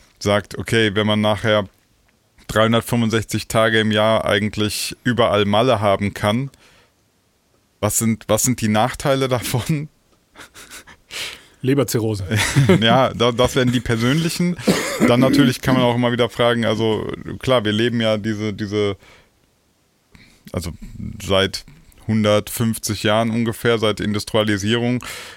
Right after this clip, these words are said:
Speaker 1: losging, wird es halt immer krasser. Es wird immer krasser, so.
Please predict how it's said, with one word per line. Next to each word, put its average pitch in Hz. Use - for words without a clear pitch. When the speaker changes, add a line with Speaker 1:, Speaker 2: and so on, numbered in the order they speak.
Speaker 1:
losging, 135
wird 117
es 131
halt 123
immer 120
krasser. -
Es -
wird 110
immer 135
krasser, 92
so. 85